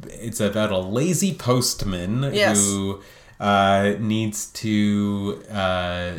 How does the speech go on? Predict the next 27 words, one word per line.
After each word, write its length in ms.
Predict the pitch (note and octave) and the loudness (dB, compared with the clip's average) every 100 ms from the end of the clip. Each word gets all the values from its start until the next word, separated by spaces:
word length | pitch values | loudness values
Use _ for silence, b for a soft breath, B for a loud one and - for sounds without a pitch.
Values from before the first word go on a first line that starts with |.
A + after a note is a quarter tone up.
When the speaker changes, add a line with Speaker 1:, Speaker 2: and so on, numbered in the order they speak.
| - - | -12 -12
Speaker 1:
stamp. 840 | - - - - G2 G2+ G#2 G2+ - - b b b b _ | -8 -6 -8 -4 -2 2 0 -2 -10 -20 b b b b _
He 60 | A2+ | 2
has 160 | A2 | 2
to, 340 | A#2+ G#2+ - - | 2 -2 -4 -2
uh, 280 | A#2 G2+ G2 F#2+ | 2 4 2 -2
deliver 880 | - G#2+ G2 G2+ G2+ G2+ G2+ G2+ G2 | -2 -2 0 0 0 0 -2 0 -2
six 380 | G2 - A#2+ A2 | -4 -4 -4 -4
thousand 640 | - G#2+ A2 G#2+ A#2 G#2+ G2+ | -2 2 4 2 -2 -4 -4
letters 800 | F#2+ G2+ G#2 G#2+ A2+ A#2 A2+ - - | 0 4 4 2 0 -2 -2 -4 -2
before 400 | G#2+ G#2 G#2 G2+ | -4 -2 0 0
he 220 | G2+ G#2 F#2+ | 0 -4 -8
can 240 | G2 F#2+ | -6 -6
be 240 | F#2+ F#2+ F2+ | -4 -4 -4
moved 380 | F#2+ G2 F#2+ | -4 -4 -6
out 180 | - F#2+ | -6 -4
of 120 | F#2+ | -4
this 200 | F#2+ - | -4 -6
really 540 | F2+ F2+ F#2 G2 G2 F#2 | -6 -6 -2 0 0 -2
terrible 840 | - - F2+ F#2 F#2 F#2+ F#2+ F#2 - | -4 -2 0 0 0 0 0 -2 -6
city 340 | - - F#2+ G2+ | -6 -4 -4 -2
that 220 | G#2 G2+ | 0 0
he's 220 | G#2 G#2 | 0 0
Speaker 2:
But 60 | G#2 | 2
Speaker 1:
in. 60 | A#3+ | 4
Speaker 2:
he's 100 | A3 | 4
a 80 | A#3 | 2
privileged. 920 | - - B3 G#3+ G#3+ G3 F3 - - | 0 -2 0 2 0 -2 -4 -8 -8